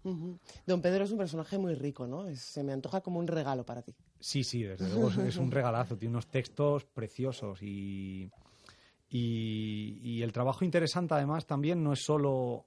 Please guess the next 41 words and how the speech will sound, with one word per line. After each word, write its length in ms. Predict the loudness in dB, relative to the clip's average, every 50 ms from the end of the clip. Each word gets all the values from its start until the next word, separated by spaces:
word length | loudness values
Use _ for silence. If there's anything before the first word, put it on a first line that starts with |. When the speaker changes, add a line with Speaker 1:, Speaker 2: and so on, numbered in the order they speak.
| _ _
Speaker 2:
los 320 | -6 -4 -4 -2 -2 -2 -4
momentos 1040 | -4 -4 -2 -2 -2 -2 -2 -2 0 0 0 0 -2 -2 -2 -4 -4 -6 -10 -12 _ _ _
en 160 | -10 -8 -6 -6
los 120 | -8 -8 -8
que 100 | -8 -6
uno 340 | -4 -4 -4 -4 -2 -2
habla 280 | -2 -2 -2 -2 -4 -4
o 80 | -6 -6
tiene 160 | -6 -6 -4
monólogos, 520 | -4 -4 -4 -2 -2 -2 -2 -2 -2 -4 -4
sino 180 | -6 -8 -6
también 580 | -6 -6 -4 -4 -4 -2 -2 -2 -4 -4 -6 -8 _ _ _ _ _ _ _ _ -20 _ _ _ -6
el 180 | -4 -4 -4 -2
trabajo 340 | -2 0 -2 0 0 0 0
de 60 | 0
escucha, 420 | -2 -2 -4 -6 -4 -2 -2 -2
que 120 | -2 -2 -4
en 420 | -4 -4 -4 -6 -6 -6 -6 -6 -6
este 260 | -6 -6 -6 -6 -6 _ _ _ _ _ _
montaje 460 | -4 -2 -2 0 0 0 0 0 2 0
es 60 | 0
muy 160 | 2 2 0
especial, 540 | 0 -2 -4 -8 -10 -6 -4 -4 -4 -4 -6
porque, 440 | -8 -10 -10 -8 -8 -8 -8 -10 -12 -16 -20 -18 -14
porque 260 | -12 -12 -10 -10 -10
tam-, 220 | -10 -10 -12 -12 -12 -8
tienes 180 | -6 -6 -6 -6
que 80 | -8
escuchar 440 | -8 -6 -6 -4 0 0 0 0 0
tanto 880 | -4 -6 -8 -8 -8 -8 -8 -6 -6 -8 -10 -10 -12 -12 -12 -14 -16 -16 _
la 220 | -10 -8 -8 -6 -8
acción 380 | -10 -10 -6 -4 -4 -4 -4
que 120 | -4 -6 -8
ocurre, 480 | -6 -4 -4 -2 -2 -2 -4 -4 -6 -10 _ _ _ _ _ _ _ _ -10
la 100 | -10 -10
acción 240 | -8 -6 -6 -4 -4
representada, 600 | -4 -4 -4 -4 -4 -4 -2 -2 0 0 -2 -2
como 200 | -2 -4 -2 -2
la 80 | -2
acción 320 | -4 -6 -8 -6 -4 -4 -4
narrada. 440 | -6 -6 -6 -6 -6 -8 -8 -12